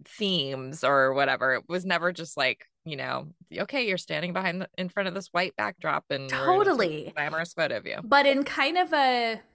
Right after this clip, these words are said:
Speaker 2: I was going to compare it a little bit to David LaChapelle, except David LaChapelle's were, like, surreal. And I
Speaker 1: Mm-hmm.
Speaker 2: feel like Mark's actually feel like they're really a place and a thing. Like,
Speaker 1: Yeah.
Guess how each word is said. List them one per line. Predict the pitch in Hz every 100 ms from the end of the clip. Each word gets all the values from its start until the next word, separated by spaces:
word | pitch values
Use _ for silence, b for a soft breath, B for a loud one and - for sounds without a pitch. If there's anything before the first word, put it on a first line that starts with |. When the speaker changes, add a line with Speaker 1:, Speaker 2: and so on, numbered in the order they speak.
| _
Speaker 2:
I | 240
was | 254
going | 254 294 349
to | 381
compare | 311 - 262 240
it | 240 214
a |
little | 208 208 226
bit | 233 254 -
to | - 285 277 277 269 - -
David | 254 254 285
LaChapelle, | 277 277 294 247 262 254
except | 247 240 -
David | 240 247 254
LaChapelle's | 247 247 - - 214 220 -
were, | 196
like, | 185 185
surreal. | - - 185 180 196 254 320 370 - B B 226
And | 226
I | 220
Speaker 1:
Mm-hmm. | 170
Speaker 2:
feel | 240 247 247
like | 226 214 208 - - b b b _ _
Mark's | 202 208 226 285 330 294
actually | 269 - 233
feel | 220 - 226 226
like | 214 190 - - _ _ _ _ _ _
they're | 190 202
really | 196 220 240 247 208
a |
place | 190 - 196 190
and | 196 180
a | 160
thing. | - 165 - - -
Like, | 208 190 170
Speaker 1:
Yeah. | 175 143 135